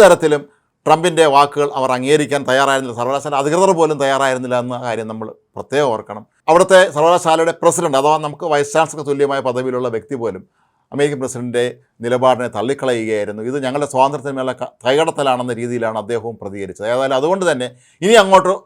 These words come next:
മുന്നോട്ടുള്ള ഹവാർഡ് സർവകലാശാലയുടെ പ്രവർത്തനങ്ങൾ എങ്ങനെയായിരിക്കുമെന്നുള്ളത് പോലും പറയാൻ കഴിയാത്ത അവസ്ഥയാണ്. കാര്യം അത്രയും കർശനമായ ഒരു നിലപാട് തന്നെയാണ് ഇപ്പോൾ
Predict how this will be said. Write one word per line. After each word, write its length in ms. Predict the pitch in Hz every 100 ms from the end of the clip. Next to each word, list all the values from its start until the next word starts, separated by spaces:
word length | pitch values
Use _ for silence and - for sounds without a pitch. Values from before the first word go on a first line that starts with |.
| 151
മുന്നോട്ടുള്ള 540 | 160 180 214 165 143 143 147 _ _ 147
ഹവാർഡ് 340 | 165 196 202
സർവകലാശാലയുടെ 540 | 160 151 139 135 135 131
പ്രവർത്തനങ്ങൾ 400 | 131 120 139 135 131
എങ്ങനെയായിരിക്കുമെന്നുള്ളത് 960 | 156 165 139 131 104 123 120 117 113 117
പോലും 200 | 113 117 - 107
പറയാൻ 240 | 113 127 113
കഴിയാത്ത 260 | 110 107 104
അവസ്ഥയാണ്. 340 | 104 107 104 110
കാര്യം 160 | 117 110
അത്രയും 280 | 143 170 - _ _ -
കർശനമായ 640 | 165 170 226 214 180 151 135 131 _ 131
ഒരു 80 | 123
നിലപാട് 300 | 123 135 139 120
തന്നെയാണ് 220 | 117 113
ഇപ്പോൾ 160 | 113